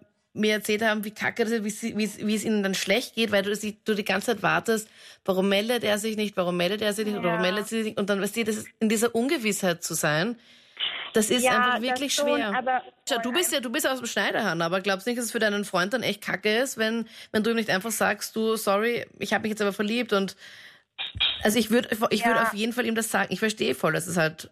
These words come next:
Speaker 1: unangenehm ist und dass man nicht unbedingt
Speaker 2: Ja,
Speaker 1: um
Speaker 2: es ist, also vorarlbergerisch würde man jetzt sagen, da watschen ins Gesicht.
Speaker 1: Ja, voll.
Speaker 2: Also wenn er das, wenn er das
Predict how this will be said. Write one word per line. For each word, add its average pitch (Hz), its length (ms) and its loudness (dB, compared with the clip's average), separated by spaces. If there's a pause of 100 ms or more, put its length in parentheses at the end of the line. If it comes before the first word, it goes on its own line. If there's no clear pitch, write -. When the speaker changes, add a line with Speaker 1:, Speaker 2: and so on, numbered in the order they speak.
Speaker 1:
unangenehm 180 680 2
ist 170 260 0
und 165 100 0
dass 170 140 -2
man 180 120 2
nicht 175 180 -2
unbedingt 180 560 0
Speaker 2:
Ja, 226 80 4
Speaker 1:
um 180 160 0
Speaker 2:
es - 20 -
ist, - 520 -16
also 247 380 4
vorarlbergerisch 269 840 2
würde 262 160 0
man 247 120 -2
jetzt 240 100 -18
sagen, 240 200 -2
da 220 140 2
watschen 226 360 -2
ins 240 260 -4
Gesicht. - 540 -2
Speaker 1:
Ja, 190 480 2
voll. 185 420 2
Speaker 2:
Also 262 300 0
wenn 254 200 0
er 247 80 0
das, 254 260 0 (180)
wenn 233 260 0
er 247 120 0
das 247 180 -2